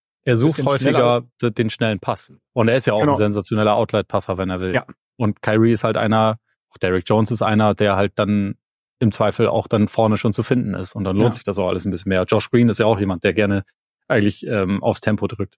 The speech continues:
Speaker 1: Also das ist schon auf jeden Fall eine krasse Änderung im Vergleich zum letzten Jahr.
Speaker 2: Und wie ist es im Halbfeld? Weil ich hab schon so das Gefühl, also sie sind einfach ein Team, das weiß, was es so machen will irgendwie. Und ich meine, es ist gut, kommt natürlich auch daher, dass sie mit Luka einen sehr balldominanten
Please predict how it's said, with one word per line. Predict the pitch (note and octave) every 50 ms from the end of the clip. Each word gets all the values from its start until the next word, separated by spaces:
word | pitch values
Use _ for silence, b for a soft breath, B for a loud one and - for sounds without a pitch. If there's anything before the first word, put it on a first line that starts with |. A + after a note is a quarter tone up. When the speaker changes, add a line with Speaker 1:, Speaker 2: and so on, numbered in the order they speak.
| _ -
Speaker 1:
Also | - G#2+ F2+ G2 F#2+ F#2+ F#2 - _ _ _ _ _ _ _ -
das | - A#2+ B2
ist | C#3 -
schon | - C#3 B2+
auf | G#2+ -
jeden | A#2+ A2+ G#2+
Fall | - G#2 G2
eine | F#2+ F#2
krasse | - F2 E2 - A2
Änderung | - - G2 G2+ F2 F2 F2+ F2+ - C#3+
im | C3 G#2
Vergleich | - - F2 G2 F2+ E2+
zum | - - F#2+
letzten | F#2+ F#2+ - - - F2+
Jahr. | F2 E2+ F2 _ _ _ _ _ _ _ _
Speaker 2:
Und | - C#3+ C3 C3
wie | B2+ D3+
ist | - - D#3+ F#3
es | G3 - -
im | C3+ A2+ G2+ -
Halbfeld? | A2 C#3+ F#3 - - - G#3 G3 -
Weil | -
ich | F3 F3
hab | A3 -
schon | - C#4 B3
so | A3+ A3+
das | A3 G3+ -
Gefühl, | G3 - - A3 G#3 G3+ G3 F#3+ - _ _ _
also | - B2+ A#2+ C3
sie | C#3
sind | C3+ F3+ F#3+
einfach | E3 C#3+ B2+ B2
ein | A#2+
Team, | - - D3+
das | D3 C#3 B2 - - - _ _ _ _ _ _ _ -
weiß, | F#2+ F#2+ G#2+ G#2+ D3 E3 -
was | D3 B2
es | A2
so | A2 G#2+
machen | G#2 B2 - - D#3+ C3+
will | D#3 D#3+ E3+
irgendwie. | - D#3+ E3 D#3+ E3+ F#3 -
Und | - A#2
ich | G#2
meine, | A#2+ A#2 A2
es | B2
ist | B2 - - - -
gut, | - A#2+ G#2 _ _ -
kommt | - - C3
natürlich | B2+ - - A#2+ A2+
auch | G2
daher, | - A#2 A2+ A#2 A2+
dass | A2+ G#2 -
sie | A#2 A2 G#2+ G#2+ _ _ -
mit | A#2+ G#2 F#2
Luka | A2 B2+ C3 C3+
einen | A#2 A2 G#2
sehr | G2+ A2+ A2
balldominanten | G#2+ A2 A#2+ B2+ B2+ B2 A#2+ A#2+ A#2+ B2 G#2+ A#2+ B2 B2 A#2